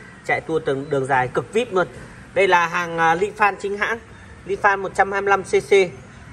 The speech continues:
Ờ, côn tay, đè gầm. Số bập bênh nhá. Số một hai ba bốn và số, ờ, cặp kênh như này nhá. Đấy, anh em nào đã chạy rồi anh em cảm nhận anh em biết nhá. À, hàng này hàng mới một trăm phần trăm nhá. Giá bán bên em, giá bán là năm triệu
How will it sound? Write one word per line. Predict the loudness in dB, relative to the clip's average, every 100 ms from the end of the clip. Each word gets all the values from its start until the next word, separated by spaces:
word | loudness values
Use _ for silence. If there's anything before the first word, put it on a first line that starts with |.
| -8
Ờ, | 2 4 4 0 2
côn | 2 4
tay, | 2 2 -2 0
đè | 2
gầm. | 4 2 0 -14 -18 -16
Số | -6 0 2
bập | 2 4
bênh | 2 2
nhá. | 0 -2 -12 -14 -10
Số | -2 0 0
một | 0 0
hai | 2 4
ba | 2
bốn | 2 0 -2
và |
số, | -2 0 0 0 0 -2 -6 -18 -14
ờ, | -6 -6
cặp | -4 0
kênh | 0 2
như | 0
này | 0 -2
nhá. | -2 -4 -8 -18 -14
Đấy, | -8 -6
anh | -4 -2
em | 0
nào | 0
đã | -2
chạy | -2 -2 0
rồi | 0
anh | 0 -2
em | -4
cảm | -4 -4
nhận | -4
anh | -4
em | -6 0
biết | 0 0
nhá. | -4 -6 -14 -18 -6
À, | 2 4 4 2 0 -2 -10 -16 -20 -6
hàng | 0 2
này | 2 2
hàng | 0 2
mới | 4 4
một | 2
trăm | 0
phần | 0
trăm | 0 0
nhá. | -2 -4 -8 -18 -12
Giá | 0 2
bán | 4 2 0
bên | -2
em, | 0 0
giá | 2 2
bán | 4 2 2
là | 0 2 2
năm | 0 -2
triệu | -8